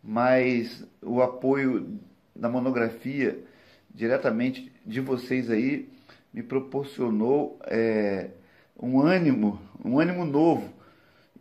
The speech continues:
Ao invés de eu desistir, eu acabei, é, me entusiasmando, porque o prazo que a faculdade deu para eu terminar o T C C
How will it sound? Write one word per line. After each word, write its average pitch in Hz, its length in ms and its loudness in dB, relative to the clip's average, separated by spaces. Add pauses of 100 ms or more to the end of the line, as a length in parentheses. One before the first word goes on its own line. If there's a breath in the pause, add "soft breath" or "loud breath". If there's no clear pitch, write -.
(200)
Ao 135 220 4
invés 151 360 4
de 151 60 2
eu 151 60 4
desistir, 160 880 -4 (500 loud breath)
eu 151 320 2
acabei, 147 920 2 (100)
é, 127 240 4
me 135 140 -4
entusiasmando, 139 1120 0 (380 loud breath)
porque 123 340 -4
o 139 100 -2
prazo 143 400 2
que 151 100 -2
a 147 40 -2
faculdade 120 640 -2
deu 123 300 0
para 123 280 4
eu 117 140 0
terminar 117 520 -2
o 113 40 -2
T 117 120 -6
C 107 160 -10
C 156 480 -4